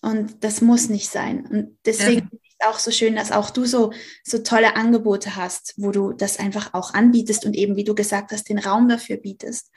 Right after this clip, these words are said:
Speaker 2: Mhm.
Speaker 1: Hm.
Speaker 2: Ja.
Speaker 1: Ja.
Speaker 2: Ja, es ist so wichtig, dass wir uns gegenseitig erheben, ähm, statt unser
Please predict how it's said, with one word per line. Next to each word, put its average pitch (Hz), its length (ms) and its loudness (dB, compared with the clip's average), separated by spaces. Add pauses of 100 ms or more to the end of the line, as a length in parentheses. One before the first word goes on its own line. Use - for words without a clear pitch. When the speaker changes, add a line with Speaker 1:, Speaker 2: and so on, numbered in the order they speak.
Speaker 2:
Mhm. 208 540 -4 (320)
Speaker 1:
Hm. 220 500 -2 (840)
Speaker 2:
Ja. 196 420 -2 (380)
Speaker 1:
Ja. 240 160 -4 (240)
Speaker 2:
Ja, 190 160 2
es 180 100 0
ist 214 120 0
so 220 100 -2
wichtig, 233 300 -2
dass 202 180 -2
wir 190 60 -4
uns 180 140 -2
gegenseitig 185 580 -6
erheben, 196 920 -2 (480)
ähm, 190 480 -4
statt - 320 -4
unser 185 540 -2